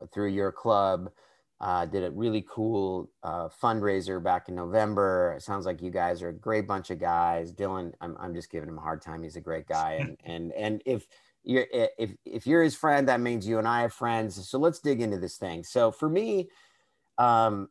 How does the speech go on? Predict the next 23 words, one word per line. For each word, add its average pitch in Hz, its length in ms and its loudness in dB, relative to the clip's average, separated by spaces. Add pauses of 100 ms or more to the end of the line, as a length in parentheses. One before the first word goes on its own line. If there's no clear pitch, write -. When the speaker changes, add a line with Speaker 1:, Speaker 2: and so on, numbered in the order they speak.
(120)
Speaker 1:
let's 156 220 4
start 175 300 8
with, 139 200 2
you 143 120 0
kinda, 151 440 2
you 127 120 -2
know, 113 100 2
you 113 180 -2
kinda 156 300 0
have 139 240 2
a 120 40 0
different 110 340 -2
mentality, 107 560 2
it 90 80 -6
sounds 98 280 -4
like. 95 200 0
Like, 98 180 -2
my 113 320 2
thought 120 420 4
wasn't 107 640 0 (640)
get, 120 200 -2 (100)
you 110 120 -4
know, 98 240 0